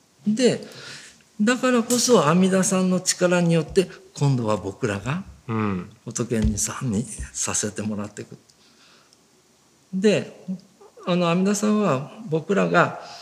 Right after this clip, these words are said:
Speaker 1: あの、お浄土に行けるって保証してるだけじゃなくて、あの、紙っぺら一枚で保証するんじゃなくて、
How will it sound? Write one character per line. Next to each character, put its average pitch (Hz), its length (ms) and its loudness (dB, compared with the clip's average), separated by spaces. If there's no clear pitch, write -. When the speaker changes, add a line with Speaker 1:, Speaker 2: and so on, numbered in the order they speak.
Speaker 1:
あ 139 120 -2
の、 131 400 0
お 165 120 -4
浄 170 160 2
土 143 100 6
に 123 140 0
行 120 100 -6
け 151 120 6
る 151 60 2
っ 160 40 0
て 127 180 -4
保 151 180 -2
証 220 200 2
し - 120 0
て 220 80 2
る 220 100 2
だ 196 120 0
け 208 120 -6
じ 180 80 -2
ゃ 131 40 0
な 123 100 -2
く - 80 -14
て、 110 200 -6
あ 131 80 -4
の、 120 320 -4
紙 180 260 2
っ 190 40 -2
ぺ 202 100 2
ら 170 100 2
一 135 200 -2
枚 151 180 -2
で 110 60 -8
保 - 140 -6
証 135 200 -2
す 139 140 -6
る 127 60 -4
ん - 20 -6
じ 113 60 -4
ゃ 104 40 -4
な 104 140 -4
く - 120 -20
て、 107 260 -8